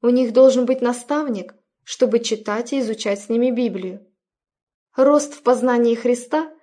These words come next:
который достигается благодаря исследованию Писаний под водительством Святого Духа, помогает человеку во всех жизненных ситуациях проводить чёткую грань между правдой и ложью. Если сотрудники наших издательств приобретут эти познания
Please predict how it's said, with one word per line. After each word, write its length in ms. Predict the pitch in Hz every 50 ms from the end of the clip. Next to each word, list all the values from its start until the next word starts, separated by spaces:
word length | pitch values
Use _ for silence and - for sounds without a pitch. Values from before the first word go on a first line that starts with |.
| _ _ _ _ _ _ _
который 380 | - 277 277 285 349 359 339
достигается 720 | 247 233 262 262 - 262 240 247 269 262 247 247 - - 233
благодаря 580 | 214 247 247 247 240 233 226 247 254 247 240
исследованию 680 | 240 240 - - 240 254 233 214 233 233 240 233 233
Писаний 760 | 233 254 247 - - 320 330 339 302 240 202 180 202 - - _
под 160 | - 226 214 214
водительством 680 | 226 226 226 220 233 226 - 214 214 - - 214 214 214
Святого 520 | 208 - - 226 247 240 233 208 214 220
Духа, 440 | 208 208 226 220 - - 202 202 - _ _ _ _ _ _ _
помогает 560 | - 247 247 247 254 262 294 330 359 359 349
человеку 540 | - - 311 294 285 277 311 311 311 302 277
во 140 | 254 262
всех 280 | 254 254 - 285 269 262
жизненных 460 | 233 254 269 233 254 254 247 247 240
ситуациях 680 | - - 240 240 254 254 277 285 285 - - 277 285 - - _ _ _ _ _ _
проводить 560 | 277 269 277 247 254 247 208 240 226 220 -
чёткую 540 | - - 294 311 302 - - - 294 294 247
грань 340 | 214 233 233 226 214 220
между 360 | 220 214 214 214 196 190 220 214
правдой 640 | 214 - 226 240 277 277 269 240 294 294 294 294 - - - _
и 120 | - - 254
ложью. 600 | 254 240 240 240 233 - 202 185 180 175 170 - _ _ _ _ _ _ _ _ _ _ _ _ _ _ _
Если 380 | - 226 214 294 285 294 - 262
сотрудники 680 | 247 - 247 240 240 269 285 285 247 247 233 240 -
наших 440 | 233 240 240 247 247 - 233 - -
издательств 640 | 247 220 208 233 254 254 254 214 208 202 - - _
приобретут 580 | - 247 247 233 214 254 254 254 262 254 254
эти 180 | 233 220 226 226
познания 760 | 214 - 214 214 202 214 233 269 302 302 262 202 185 190 190